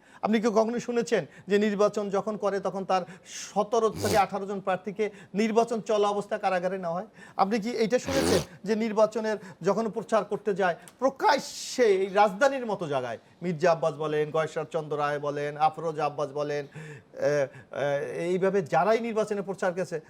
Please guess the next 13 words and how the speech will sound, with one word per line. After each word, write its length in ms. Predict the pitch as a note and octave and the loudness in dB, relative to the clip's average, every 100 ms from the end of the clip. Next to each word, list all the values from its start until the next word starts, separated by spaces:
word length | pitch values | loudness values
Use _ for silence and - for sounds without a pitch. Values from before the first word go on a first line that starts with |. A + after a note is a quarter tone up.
| - | -2
তাদের 220 | G3 G3 | 0 0
উপর 160 | G3 F#3+ | -2 -4
হামলা 280 | E3+ F3 E3+ | -4 -4 -2
করা 200 | E3+ E3 | -2 -2
হচ্ছে, 240 | D#3 F3+ | -2 -4
পোস্টার 380 | D#3+ F3+ - E3+ | -4 -6 -4 0
লাগাতে 340 | E3 D#3+ D#3+ | 0 -2 -6
দিচ্ছে 320 | D#3+ E3 - | -10 -10 -6
না, 120 | E3 D#3+ E3 D#3+ | 0 2 2 0
জনসভা 380 | D#3+ D#3+ F3 | -4 -4 -6
করতে 260 | D#3+ E3 F3 | -6 -8 -10
দিচ্ছে 300 | E3+ D#3+ F3+ | -12 -8 -8
না, 120 | E3+ | -8